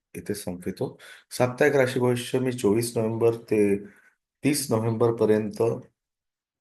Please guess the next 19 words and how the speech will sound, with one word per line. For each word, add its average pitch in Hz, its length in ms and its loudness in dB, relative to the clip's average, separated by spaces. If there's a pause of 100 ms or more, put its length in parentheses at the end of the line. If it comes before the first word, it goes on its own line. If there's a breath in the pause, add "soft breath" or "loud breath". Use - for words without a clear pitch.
(220)
अ, 98 320 4
प्रदर्शित 107 580 0
केला 98 280 2
आहे. 107 420 -4 (600)
जो 135 120 8
हा 120 200 6
व्हिडिओ 131 420 6
मी 131 100 2
दर 123 200 6
रविवारी 120 600 4
पुढच्या 120 440 -2
आठवड्याकरिता 104 760 -2
साप्ताहिक 101 440 -2
राशी 95 220 -4
भविष्यचा - 1600 0
व्हिडिओ 101 320 6
बनवत 95 340 -2
असतो 104 320 -2
आणि 95 220 -2